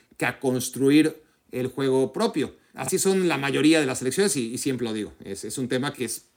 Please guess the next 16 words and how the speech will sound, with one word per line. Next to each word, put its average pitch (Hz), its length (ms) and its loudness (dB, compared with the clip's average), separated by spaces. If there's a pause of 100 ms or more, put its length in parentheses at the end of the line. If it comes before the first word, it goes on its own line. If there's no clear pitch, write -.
(200)
por - 180 -4
practicidad, 139 760 0 (260)
porque 104 240 -6
tienes 139 220 0
poco 131 300 -4
tiempo 127 460 -2 (340)
para 123 180 -4
entrenar 131 360 0
a 160 80 4
jugadores 131 360 0
que 123 80 -4
te 120 120 -2
llegan 123 400 0 (140)
con 123 160 -4
muy 143 120 2
poco 131 600 0